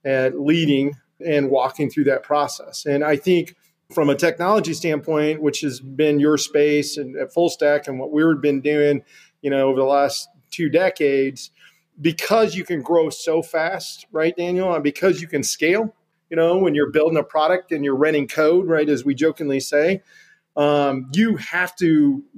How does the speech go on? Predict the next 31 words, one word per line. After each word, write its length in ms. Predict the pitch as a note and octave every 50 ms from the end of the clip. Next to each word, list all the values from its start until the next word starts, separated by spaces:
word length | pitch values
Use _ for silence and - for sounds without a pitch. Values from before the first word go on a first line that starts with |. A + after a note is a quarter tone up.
| D3+ C3
go 220 | B2 D3 D3+ D#3 D#3+
through 280 | D#3 - E3+ D3+ D3
the 160 | C3+ D3+ C#3 C#3
evolution 920 | C#3 C#3 C3+ C3+ C#3 D#3 F#3+ F3 - - - C#3 C3 B2+ C3 B2+ B2+ C3 -
really 600 | - F3+ D3 D#3 F3+ G3 G3 F3 E3 D3 C#3 C3 - _ _ _ _ _ _ _ _ _
in, 200 | - D3 C#3+ D3 D#3+
in, 260 | F3 D#3+ D3 C#3+ D3 -
in 280 | E3+ D3 C#3+ C#3 C#3
six 300 | - - - G#3+ G#3+ - -
to 60 | D#3
seven 280 | - - E3 C#3+ D3
years, 320 | D3 D#3 E3+ E3+ D3+ C3+ C#3
a 40 | C3+
lot 200 | C3+ C3+ C#3 -
of 80 | -
times, 300 | - D3 C#3 C#3 C#3 C3
if 140 | C3 C3 -
you're, 240 | C#3+ C#3 C3+ C#3+ D3+
if 160 | D3+ C3+ -
you're 280 | D3 C3+ C3 C3 A#2+ B2 _
launching 420 | C#3+ C#3+ C#3+ C#3+ C#3+ - - D3 C3+
a 120 | B2+ B2
really 480 | B2+ C3+ C#3 C#3 C#3 C#3 C3+ B2+ A#2 - _ _ _
successful 520 | - - C3 - - D3+ C#3 - - - B2
business. 520 | D3+ A3+ A3 A3 - - _ - - - -
And, 480 | F#3+ D#3 D3 D3 C#3+ C#3 C#3 C3+ C3 B2 - _ _ _ _ _ _ -
and 120 | E3+ F#3
it's, 300 | F#3+ G#3+ G#3+ - - - -
it, 200 | F#3 F3 F3 -
it's 320 | - G3+ F3 F#3+ F#3 - -
taxing, 520 | - G3+ B3+ D#4 D4 - - D3+ A#2+ -